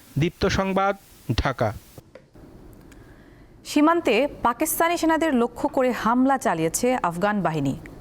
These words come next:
Speaker 2: পরবর্তীতে পাকিস্তানও পাল্টা হামলা চালিয়েছে, ফলে দুই দেশের সীমান্তে ব্যাপক গোলাগুলির খবর পাওয়া গেছে। গত শনিবার দিবাগত রাতে আফগানিস্তানের কাবুলে পাকিস্তানের বিমান হামলার জবাবে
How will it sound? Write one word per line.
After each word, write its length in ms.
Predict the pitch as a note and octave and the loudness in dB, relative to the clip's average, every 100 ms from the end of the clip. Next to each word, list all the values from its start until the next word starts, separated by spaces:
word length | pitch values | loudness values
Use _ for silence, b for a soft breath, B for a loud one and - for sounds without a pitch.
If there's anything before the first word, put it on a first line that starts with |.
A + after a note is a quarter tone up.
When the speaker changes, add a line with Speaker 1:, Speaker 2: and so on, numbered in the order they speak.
| - | -2
Speaker 2:
পরবর্তীতে 500 | E3 E3 F3+ G#3+ - | 0 0 -2 -2 -2
পাকিস্তানও 760 | - G#3 C4+ - C#4 G3+ G#3+ - - - - | 0 -2 -2 -2 0 0 -2 -4 -12 -6 -2
পাল্টা 300 | B3+ C#4 A#3+ | 0 0 -2
হামলা 320 | F#3+ D#3+ D#3 | 0 0 -2
চালিয়েছে, 440 | D#3 C#3+ D3 F3 | 0 0 0 -2
ফলে 300 | - F#3+ F3+ F3+ B B - | 0 0 0 -4 B B 0
দুই 140 | G#3 | 2
দেশের 260 | G#3 G#3 A3 | 2 0 -2
সীমান্তে 460 | - A#3 A#3+ G#3 D#3+ | 0 0 2 0 -2
ব্যাপক 560 | D3 F#3+ F#3+ B3 A#3+ - E3+ | -2 -2 0 -2 -2 -6 -2
গোলাগুলির 440 | F#3 F3+ E3+ E3 | 2 2 0 -2
খবর 340 | D3+ F3+ F3 G#3+ - | -2 -2 0 -2 -2
পাওয়া 200 | C#3+ C3+ | -2 0
গেছে। 340 | C3+ - C#3 - B B B B - | -2 -4 -6 -10 B B B B -2
গত 140 | B3 | 0
শনিবার 400 | C#4 D4 C#4 C4+ | 2 2 2 2
দিবাগত 360 | A#3 A3+ A3+ A3+ | 2 0 0 0
রাতে 400 | A3+ G#3+ - D4+ | 0 0 0 0
আফগানিস্তানের 600 | A#3 G3+ C4 C4+ D4 C#4+ | 0 0 0 0 0 -2
কাবুলে 540 | C#4 G#3 G3 A#3+ C#3+ C#3 | 0 0 0 -2 -2 -2
পাকিস্তানের 540 | D#3+ E3 E3+ F#3 E3 D#3 - - | -4 -2 -2 0 0 -2 -6 -6
বিমান 320 | E3+ F#3+ A3+ A#3+ | 0 2 2 2
হামলার 340 | G3+ F3+ E3 | 0 0 0
জবাবে 420 | D3 D3 D#3+ D#4 | 0 0 0 -2